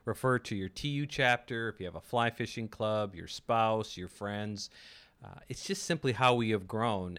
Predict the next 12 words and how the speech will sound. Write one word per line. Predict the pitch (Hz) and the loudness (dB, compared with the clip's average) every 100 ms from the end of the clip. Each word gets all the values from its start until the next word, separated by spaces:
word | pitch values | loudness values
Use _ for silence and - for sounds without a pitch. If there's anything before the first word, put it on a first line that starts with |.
| 78 | -10
and | 101 104 101 - - - | -8 -6 -8 -12 -18 -14
I | 107 | -12
just | 113 127 | -10 -12
can't | - 135 - | -8 -6 -2
say | 120 | -2
how | 104 110 | 0 0
much | 107 104 - | -2 -4 -4
we're | 98 | -6
grateful | 95 101 101 90 | -2 -2 -2 -6
for | 98 | -6
your | 92 87 | -6 -6
trust. | - - 87 - - | -6 -4 -4 -6 -10